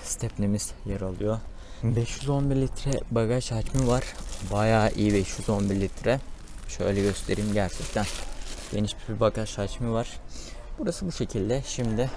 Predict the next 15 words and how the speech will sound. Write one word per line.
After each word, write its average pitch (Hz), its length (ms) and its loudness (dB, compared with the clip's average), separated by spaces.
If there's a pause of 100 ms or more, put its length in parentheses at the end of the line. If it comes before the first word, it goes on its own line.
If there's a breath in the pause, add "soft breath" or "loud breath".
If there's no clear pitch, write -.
arka 117 340 0
koltuğa 101 460 0 (160)
doğru 101 240 2
yavaş 110 340 0
yavaş - 220 0
kayalım. 95 380 0 (760 loud breath)
Bu 147 120 0
amortisör 156 460 2
de 165 120 8
gerçekten, 143 580 4 (380)
yani 117 160 2
güzel, 131 340 6
yani 110 180 6
mesela 110 260 0
şu 123 280 0